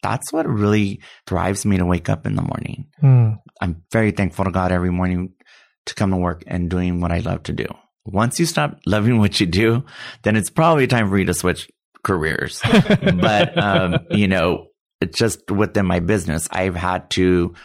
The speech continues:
Speaker 1: go from starting my business and having five, six clients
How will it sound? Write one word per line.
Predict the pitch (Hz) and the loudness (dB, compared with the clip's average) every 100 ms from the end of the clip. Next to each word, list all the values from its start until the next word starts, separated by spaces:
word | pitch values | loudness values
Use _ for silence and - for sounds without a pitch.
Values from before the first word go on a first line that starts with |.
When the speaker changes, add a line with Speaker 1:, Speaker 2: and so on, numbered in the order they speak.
| - - _ _ 82 | -20 -20 _ _ -8
Speaker 1:
go | 104 95 | -2 -2
from | 90 101 92 82 | -2 -4 -4 -4
starting | - 107 101 | -4 -2 0
my | 95 | 0
business | 92 95 107 98 | 0 -4 -4 -6
and | 90 | -4
having | 87 90 92 | -4 -2 -4
five, | 85 - - 87 87 90 90 92 | -4 -14 -4 -2 0 -2 -2 -6
six | - 92 - - | -6 -6 -6 -10
clients | - 92 92 101 117 - | -4 -2 0 0 -2 -6